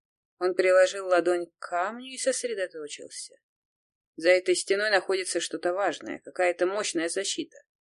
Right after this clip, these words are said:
Лина тоже приложила руку рядом.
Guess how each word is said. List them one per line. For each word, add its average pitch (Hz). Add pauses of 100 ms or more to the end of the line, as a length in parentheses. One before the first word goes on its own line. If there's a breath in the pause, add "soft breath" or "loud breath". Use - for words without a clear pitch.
(600)
Лина 170
тоже 226
приложила 160
руку 180
рядом. 139